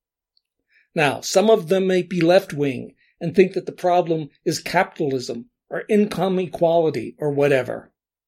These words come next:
And some of them might be right-wing and think that the problem is social decay or lack of religion or lack of nationalism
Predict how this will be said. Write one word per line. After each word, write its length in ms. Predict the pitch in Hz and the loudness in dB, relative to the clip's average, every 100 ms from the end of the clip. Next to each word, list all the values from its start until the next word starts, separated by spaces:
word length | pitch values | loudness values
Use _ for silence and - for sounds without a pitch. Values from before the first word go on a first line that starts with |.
| _ _ _ - | _ _ _ -6
And 120 | 156 | -4
some 280 | - 196 214 | 2 2 4
of 180 | 190 175 | 2 2
them 140 | 190 | 2
might 320 | 185 196 190 | 2 0 -2
be 140 | 196 180 | -6 -4
right-wing 840 | 147 180 196 - 160 123 113 - _ _ _ _ 170 | 2 6 6 2 -2 -4 -6 -16 _ _ _ _ -4
and 100 | - | 0
think 200 | 208 196 | 0 0
that 100 | 180 | -4
the 60 | |
problem 500 | - 180 175 165 170 | 2 6 6 4 -2
is 160 | 151 - | -4 2
social 320 | 196 185 180 | 4 4 -2
decay 680 | 151 135 - 165 143 117 - | -4 -6 0 2 2 -2 -8
or 100 | 143 | -4
lack 280 | 143 160 190 | 0 0 0
of 120 | 151 | -4
religion 640 | 147 143 165 165 139 110 - _ _ - | -4 0 0 0 -4 -6 -18 _ _ -8
or 80 | 123 | 0
lack 280 | 147 190 175 | 2 2 2
of 80 | |
nationalism 880 | 151 160 185 - 143 131 120 127 117 | 0 0 -2 -2 -4 -4 -6 -10 -12